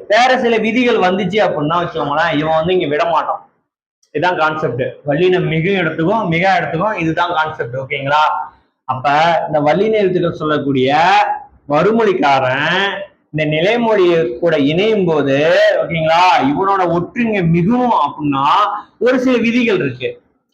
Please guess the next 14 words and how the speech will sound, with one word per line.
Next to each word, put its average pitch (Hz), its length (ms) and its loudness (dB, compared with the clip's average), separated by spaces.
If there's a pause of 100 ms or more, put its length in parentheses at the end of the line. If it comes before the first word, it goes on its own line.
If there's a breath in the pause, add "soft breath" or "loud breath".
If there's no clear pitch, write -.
அந்த 196 300 0
விதிகள் 254 420 2
எல்லாம் 262 200 4
இங்க 214 340 2
வந்துச்சு 247 300 -2 (160)
அப்படின்னா 165 320 0 (240)
அங்க 233 260 0
வந்து 226 200 2
அதோட 214 300 2
மிகும், 185 380 -2
அது 214 300 0
வல்லினம் 202 680 0
மிகும் 175 480 0
இடங்கள். 143 680 -2